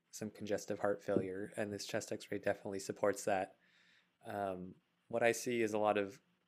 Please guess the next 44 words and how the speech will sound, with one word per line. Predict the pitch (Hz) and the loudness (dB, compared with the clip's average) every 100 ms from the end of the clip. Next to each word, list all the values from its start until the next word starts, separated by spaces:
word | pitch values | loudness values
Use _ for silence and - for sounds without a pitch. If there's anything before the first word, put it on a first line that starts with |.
| - | -18
hazy | - 127 117 107 104 101 101 - - | -4 0 0 0 -2 -2 -4 -6 -12
opacities | - 107 95 - 101 98 | 2 2 2 0 -4 0
that | 95 | 2
are | 95 95 | 2 0
not | 107 104 101 | 2 2 4
really | 101 | 2
localized | 95 98 104 92 92 - | 2 2 2 2 0 -2
to | 107 | -4
any | 98 95 | -4 -6
specific | - - 104 - - | -8 -6 -4 -4 0
area, | 95 92 90 | 2 4 2
maybe | 95 104 | 0 0
a | |
little | 98 92 | 2 0
bit | 95 | 0
worse | 98 95 | 0 -2
in | 95 | -6
the | |
bottom. | 92 90 92 92 - _ - | -2 -2 -2 -8 -16 _ -10
Uh, | 95 92 - | -8 -6 2
I | |
would | 104 104 | 2 2
describe | 98 107 95 | 0 2 2
this | 98 104 | 0 -6
as | 98 | -8
kind | - 104 | -8 -6
of | 98 | -4
a | 95 95 | -4 -6
fluffy | - 104 101 95 | -4 -2 -2 -2
looking | 95 95 95 90 - _ _ _ _ _ - | -4 -4 -8 -12 -18 _ _ _ _ _ -2
chest | 104 - | 0 0
x-ray, | 92 95 92 | 0 0 0
so | 107 | 2
I | 104 | 4
would | 104 | 4
think | 98 98 | 0 -2
that | 95 | -4
he | - | -6
probably | 104 101 92 95 | 0 2 2 2
is | 92 | 0
having | - 92 87 | 0 -2 -2
some | 95 | -6
pulmonary | 98 92 92 90 | -4 -4 -4 -4
edema. | 87 90 90 87 | -4 -4 -6 -8